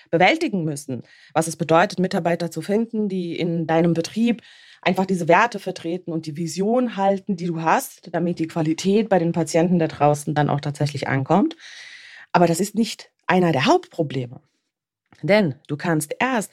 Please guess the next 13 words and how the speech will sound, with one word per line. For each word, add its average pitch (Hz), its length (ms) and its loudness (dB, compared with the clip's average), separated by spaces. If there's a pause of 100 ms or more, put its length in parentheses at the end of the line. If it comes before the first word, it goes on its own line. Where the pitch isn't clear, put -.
(320)
gute 196 520 0
Mitarbeiterentwicklung 175 1400 0
und 156 120 -4
Führung 170 440 -2
gestalten, 185 640 0
wenn 143 120 -4
es 139 140 -8
dir 160 220 -4
als 139 160 -8
Betrieb - 480 -6 (400)
wirtschaftlich 180 760 0
gut 226 300 2
geht 262 320 -2